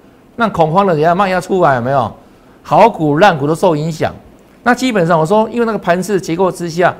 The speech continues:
所以就建议说哦，创新高可以先怎样做获利减码的动作了，你可以先卖一半吧，对不对？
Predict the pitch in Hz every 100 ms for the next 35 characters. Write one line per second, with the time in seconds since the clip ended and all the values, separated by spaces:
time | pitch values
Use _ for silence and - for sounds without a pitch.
0 | - - - - 247 214 233 226 220 220
1 | 196 196 196 170 107 - - - - _
2 | - - - - 139 185 160 147 156 151
3 | 135 147 127 139 113 107 92 - - -
4 | - _ - - 180 180 156 180 160 143
5 | 147 120 117 147 127 135 117 104 101 156
6 | 139 147 127 113 135 98 92 - - _
7 | - - _ - _ 156 156 123 98